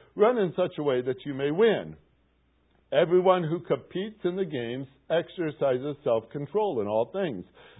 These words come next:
and then do it to receive a perishable wreath, but we an imperishable. Therefore, I run in such a way as not without aim. I box in such a way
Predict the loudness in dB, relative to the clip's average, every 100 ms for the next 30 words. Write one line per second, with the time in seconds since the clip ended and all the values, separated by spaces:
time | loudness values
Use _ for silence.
0 | 0 2 2 -4 -2 2 2 2 -2 -6
1 | -12 -14 -4 0 2 0 -6 -6 -6 -8
2 | -6 -6 -4 -2 -2 -4 -6 -4 0 2
3 | 0 -2 -14 -20 _ _ _ 0 2 2
4 | 0 -2 -6 -6 -4 -4 -2 0 0 -2
5 | -2 2 2 0 -4 -16 _ _ _ _
6 | _ 4 4 4 6 6 6 2 -8 2
7 | 4 4 2 0 -2 -2 0 0 2 0
8 | -2 -8 _ _ _ _ _ _ 2 2
9 | 2 0 0 0 2 0 -2 -4 -2 -4
10 | -8 0 0 2 2 2 0 -4 -6 0
11 | 0 0 -2 2 2 2